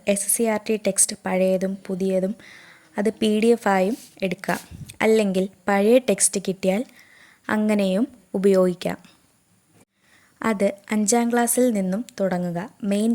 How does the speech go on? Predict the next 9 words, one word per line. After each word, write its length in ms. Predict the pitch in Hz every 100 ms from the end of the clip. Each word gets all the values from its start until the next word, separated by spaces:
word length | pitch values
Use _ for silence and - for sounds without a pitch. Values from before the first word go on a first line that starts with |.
| 220
പോയിന്റ്സ് 380 | 190 196 - -
എഴുതി 240 | 185 180 202 180
പഠിക്കുക. 420 | 175 180 170 175 _ -
കൂടാതെ 480 | 214 190 180 175 185 - - - _ 220
ഏതേലും 420 | 220 214 233 262 233
ഒരു 120 | 196 196
റാങ്ക് 260 | 185 180 180
ഫയൽ 180 | 202 208 -
കൂടി 200 | 180 180